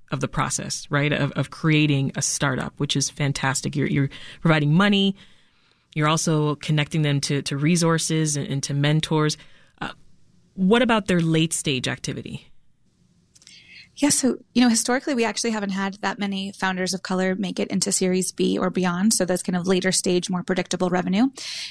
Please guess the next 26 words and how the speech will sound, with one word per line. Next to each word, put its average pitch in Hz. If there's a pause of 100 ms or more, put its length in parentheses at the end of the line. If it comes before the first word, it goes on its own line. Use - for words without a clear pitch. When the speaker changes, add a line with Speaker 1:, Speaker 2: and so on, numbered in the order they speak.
(160)
Speaker 2:
And 214
when 208
we 214
were 202
thinking 202
about 190
how 202
do 220
we 220
create 196
a -
more 185
inclusive 190
tech 185
ecosystem 185
at 196
P 202
thirty-three, 190 (280)
we 214
recognized 196 (300)
that 214
we 220
really 240
needed 262
to 208
look 196